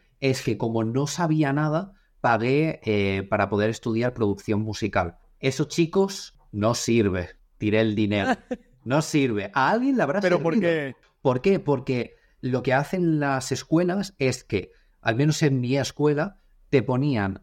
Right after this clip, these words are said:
Speaker 1: dos días a la semana en las cuales se hablaba de historia de la música durante prácticamente dos meses y luego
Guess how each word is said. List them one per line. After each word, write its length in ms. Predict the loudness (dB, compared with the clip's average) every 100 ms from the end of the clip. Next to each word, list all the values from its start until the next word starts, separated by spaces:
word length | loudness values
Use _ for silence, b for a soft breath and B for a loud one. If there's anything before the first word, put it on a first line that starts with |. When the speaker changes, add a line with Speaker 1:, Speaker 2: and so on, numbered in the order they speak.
| _ -2
Speaker 1:
dos 240 | 0 2
días 260 | 2 0 0
a 60 |
la 80 | -2
semana 560 | 0 0 0 -2 -4 _
en 100 | -4
las 160 | -2 0
cuales 280 | 0 0 0
se 80 | -2
hablaba 340 | -2 -2 -4 -2
de 120 | -4
historia 400 | -2 0 0 2
de 80 | 0
la 80 |
música 540 | -2 -4 -6 -8 -10 -12
durante 680 | -6 0 2 0 -2 -6 -8
prácticamente 680 | -6 -2 0 2 0 -2 -4
dos 340 | -2 0 0 0
meses 560 | -2 -2 -2 -4 -6 _ _
y 100 | -4 -2
luego 600 | 0 0 0 -4 -6